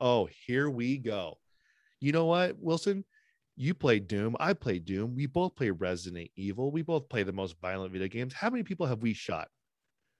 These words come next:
Less than Alec Baldwin? Yeah, zero. Exactly.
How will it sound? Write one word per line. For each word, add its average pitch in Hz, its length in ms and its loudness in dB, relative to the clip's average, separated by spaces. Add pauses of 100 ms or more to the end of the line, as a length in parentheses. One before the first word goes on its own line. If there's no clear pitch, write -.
(540)
Less 143 240 6
than 170 180 2
Alec 165 360 2
Baldwin? 156 540 4 (540)
Yeah, 98 240 2
zero. 98 580 4
Exactly. 92 680 0